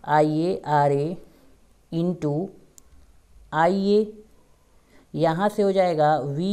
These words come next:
into आईए और यहाँ होगा आईए स्क्वायर into आरए,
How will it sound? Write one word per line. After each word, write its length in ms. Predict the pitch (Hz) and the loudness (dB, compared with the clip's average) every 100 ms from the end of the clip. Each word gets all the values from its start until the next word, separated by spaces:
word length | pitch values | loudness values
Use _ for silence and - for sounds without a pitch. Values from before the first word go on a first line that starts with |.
| 214 | 0
into 420 | 202 185 185 175 160 151 | 0 -2 -4 -8 -6 0
आईए 640 | 156 196 185 147 147 160 - _ _ _ _ _ - _ - | 0 0 0 -2 -2 -6 -14 _ _ _ _ _ -20 _ -4
और 140 | 147 | -2
यहाँ 280 | 156 156 170 | 0 -2 -2
होगा 300 | 170 156 165 - | -2 0 -2 -2
आईए 1600 | 147 160 175 147 147 196 - - _ _ _ _ _ - _ 151 | -2 -2 -4 -6 -4 -6 -10 -20 _ _ _ _ _ -20 _ -10
स्क्वायर 560 | 147 - 147 143 156 160 143 | -10 -2 0 2 -2 -4 -6
into 360 | 143 143 165 123 | -6 -6 -8 -8
आरए, 240 | 123 | -8